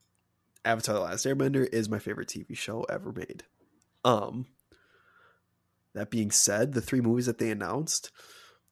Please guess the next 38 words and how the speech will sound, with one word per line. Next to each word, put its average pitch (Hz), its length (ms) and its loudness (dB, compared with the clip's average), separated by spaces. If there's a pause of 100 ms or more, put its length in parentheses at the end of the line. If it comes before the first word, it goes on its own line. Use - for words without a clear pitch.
(200)
it 110 120 0
was 110 140 2
supposed - 300 2
to 139 80 -2
be 123 160 2
an 107 40 0
Avatar 104 380 -2
Kyoshi, 107 760 -4 (420)
uh, 104 540 0 (120)
Prince 110 340 -2
Zuko, 107 600 -2 (400)
and 101 100 -2
then 101 120 -2
Avatar 107 420 -2
Korra 123 400 0
movie, - 400 -12 (600)
they 107 140 -2
changed 156 640 0
the 127 100 6
first - 400 2
one. 92 160 -2
It's 98 180 -2
not 117 240 0
Avatar 110 340 0
Kyoshi - 380 -4
anymore. 120 380 -6
It's 113 200 -2
now 110 160 0
supposed - 360 -2
to 110 60 -6
follow 95 800 -6 (640)
the 117 120 2
gang. 110 560 0 (100)
So - 160 -8
it's 101 80 -8
supposed 104 220 -4
to - 60 -8
follow 101 560 -2